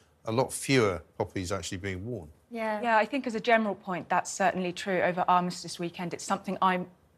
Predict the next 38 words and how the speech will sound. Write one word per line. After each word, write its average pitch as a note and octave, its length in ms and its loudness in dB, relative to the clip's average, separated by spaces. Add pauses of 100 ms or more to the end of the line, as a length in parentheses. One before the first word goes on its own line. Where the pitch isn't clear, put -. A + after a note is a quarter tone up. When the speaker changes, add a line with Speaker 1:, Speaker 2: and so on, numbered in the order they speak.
(140)
Speaker 3:
noticed F#3 500 0 (120)
more F#3 320 2 (200)
generally. F3 720 0
Speaker 1:
Mm. F#2 300 -8
Speaker 3:
Um, F#3 320 6 (180)
I G3+ 120 8
remember G#3+ 280 4
growing F#3 300 2
up, F#3 100 2
there F3+ 80 0
was F3 100 0
a F3+ 40 2
lot F3 100 0
of - 140 -4
pressure F3 380 -4
to - 160 -12
wear D#3 180 2
a C#3+ 40 -2
poppy. D#3+ 300 -6
It C#3+ 100 -4
was - 80 -4
Speaker 1:
Yeah. G2+ 100 0
Speaker 3:
kind F3 140 -2
of E3+ 100 -4
instilled E3+ 520 2
in B2 180 -8
you. - 160 -6
Speaker 1:
Right. F2+ 200 -2 (420)
Speaker 3:
Um, B3 460 8
of - 140 -8
course, A#3 460 4
it's - 420 -2
great F#3 220 4
when F#3 140 0
people F3+ 440 -2
support - 380 -4
the E3 80 -4
Royal E3 320 0